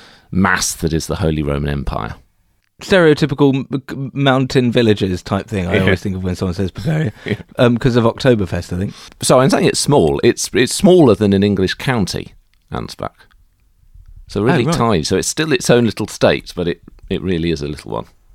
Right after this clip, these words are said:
Speaker 2: Yeah. What is, what on earth is going on there then?
Speaker 1: <laughs>
Speaker 2: Why on earth would they want, 'cause if you're talking about the King of England, right,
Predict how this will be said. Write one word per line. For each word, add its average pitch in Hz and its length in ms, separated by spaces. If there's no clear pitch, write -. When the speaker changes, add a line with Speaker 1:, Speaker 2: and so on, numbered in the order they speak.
Speaker 2:
Yeah. 120 260
What 226 260
is, 233 180
what 381 280
on 302 240
earth - 540
is 190 100
going 247 260
on 277 120
there 320 260
then? - 360
Speaker 1:
<laughs> - 100
Speaker 2:
Why 240 160
on 277 100
earth 269 200
would 247 80
they 247 120
want, 240 320
'cause 214 260
if - 200
you're 294 140
talking 202 220
about 165 160
the 135 60
King 156 200
of 135 80
England, 95 420
right, 98 280